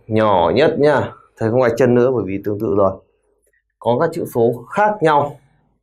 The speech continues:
khác nhau mà tích, đó, nó khác chỗ này, tích bằng sáu mươi. Tích bằng sáu mươi. Để nhỏ nhất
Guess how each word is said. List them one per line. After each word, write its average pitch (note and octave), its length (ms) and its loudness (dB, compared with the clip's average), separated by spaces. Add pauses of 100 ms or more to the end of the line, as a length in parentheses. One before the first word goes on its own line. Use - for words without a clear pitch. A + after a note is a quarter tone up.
(240)
khác C3 160 -4
nhau A2+ 320 -4 (420)
mà A2 420 -2 (180)
tích, - 280 -2 (800)
đó, A#2 360 -4
nó G#2+ 60 -12
khác C3+ 260 -8
chỗ - 80 -12
này, G#2 180 -10 (380)
tích D#3+ 120 -2 (100)
bằng F2+ 280 -6
sáu F#2+ 200 -10
mươi. A2 200 0 (1000)
Tích B2 120 -12
bằng G2+ 160 -6
sáu F#2 180 -6
mươi. G#2 200 0 (1400)
Để E3+ 220 4
nhỏ C3+ 100 4
nhất G#3 180 4